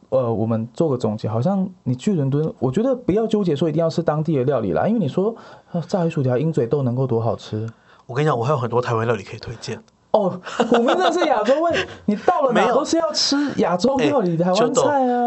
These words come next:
Speaker 2: 去两个礼拜你会想一下吧？
Speaker 1: 对，因为像我第二站是伦敦，然后我第一站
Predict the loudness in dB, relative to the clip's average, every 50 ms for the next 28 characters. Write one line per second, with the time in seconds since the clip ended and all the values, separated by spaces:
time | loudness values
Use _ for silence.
0 | 0 0 -2 -2 -2 0 0 0 0 0 0 -2 -2 -2 -2 -2 -2 -2 -2 -2
1 | -2 -2 0 0 0 -2 -2 -4 -2 -2 0 0 0 0 0 0 0 0 -2 -2
2 | -6 -4 -2 0 0 2 2 0 0 0 0 0 0 0 0 0 0 0 0 0
3 | 0 0 -2 -2 -2 -2 0 0 0 0 0 -2 -2 -2 -2 0 0 0 0 0
4 | 0 0 0 0 0 0 0 0 0 0 0 -2